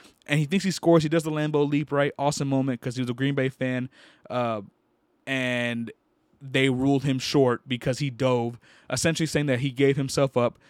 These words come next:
Even though he was untouched, even though he rolled into the end zone untouched, even though there was no contact that, that was, uh, that he was avoiding, he still, they said that he, that, uh, he gave himself up. Boom, no touchdown. Okay,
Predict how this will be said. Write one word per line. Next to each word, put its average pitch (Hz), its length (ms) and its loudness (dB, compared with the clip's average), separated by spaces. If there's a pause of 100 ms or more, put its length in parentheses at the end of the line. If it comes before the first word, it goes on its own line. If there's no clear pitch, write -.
(160)
Even 196 220 2
though 202 80 4
he 185 80 6
was 180 140 4
untouched, 175 560 0
even 190 200 2
though 202 80 2
he 180 100 2
rolled 165 240 4
into 175 120 -4
the 160 140 -2
end 156 100 -2
zone 147 140 -2
untouched, 131 440 -4 (240)
even 160 200 2
though 175 80 2
there 160 100 -2
was 139 160 0
no 147 220 4
contact 170 560 -2 (160)
that, 135 200 -4
that 127 160 0
was, 123 200 -4
uh, 113 320 -4
that 135 80 0
he 147 80 2
was 139 120 2
avoiding, 131 460 2 (580)
he 160 140 -4
still, 160 220 6
they 143 100 4
said 135 200 0
that 123 180 -2
he, 131 200 -4
that, 113 300 -4
uh, 110 140 -6
he 120 100 -8
gave 135 200 2
himself 151 280 0
up. 131 160 0 (320)
Boom, 135 320 0
no 127 100 -2
touchdown. 113 420 -8 (500)
Okay, 135 260 0